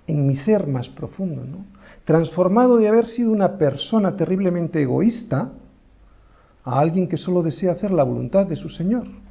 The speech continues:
La oración es fácil si entendemos y aceptamos esto, y muy difícil si previamente no le hemos preguntado al Señor: "Señor, ¿qué quieres que yo haga?".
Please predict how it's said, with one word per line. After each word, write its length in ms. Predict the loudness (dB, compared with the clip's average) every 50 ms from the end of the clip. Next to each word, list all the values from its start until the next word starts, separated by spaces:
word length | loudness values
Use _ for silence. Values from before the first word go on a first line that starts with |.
| -20 -20 -20 -20 -20 -20 -20 -20 _ -20 -20 -20 -20 -20 -20 -20 -20 -20 -20 -8 4 10
La 140 | 12 12
oración 360 | 12 12 10 8 8 6 6 6
es 160 | 4 2 -2
fácil 560 | -2 0 0 0 0 -2 -4 -4 -2 -2 -4
si 220 | -6 -8 -6 -2 0
entendemos 800 | 0 0 0 0 -2 -2 0 2 2 4 4 4 2 0 -2 -2
y 120 | 0 0
aceptamos 680 | 0 0 -2 -10 -4 -2 0 2 2 2 0 0 0
esto, 320 | 0 0 0 0 2 2 4
y 80 | 4
muy 400 | 6 6 8 10 10 10 10 10
difícil 720 | 8 4 2 0 2 2 2 0 -2 -4 -4 -2 -2 -4 -4
si 140 | -6 -8 -6
previamente 600 | -4 -2 0 2 2 2 2 2 0 0 0 0
no 160 | 0 2 2
le 60 | 2
hemos 200 | 0 0 -2 -4
preguntado 640 | -6 -8 -6 -6 -6 -6 -6 -2 -2 -2 -2 -2 -4
al 100 | -6 -6
Señor: 520 | -8 -8 -4 0 2 2 2 2 0 -2 -6 -16 -18 -20 -20 -20 -20 _ -20 _ _ _ _ _ _ _ _ _ _ _
"Señor, 500 | -14 -8 -2 0 2 2 2 0 -2 -6 -14 -20 -20 -20 _ _ _ _ _ _ _ _ _ _ _ _ _ -8
¿qué 140 | -8 -8 -4
quieres 340 | -2 -2 -2 -2 -4 -8 -10
que 120 | -10 -10
yo 140 | -8 -8 -8
haga?". 280 | -10 -10 -10 -10 -12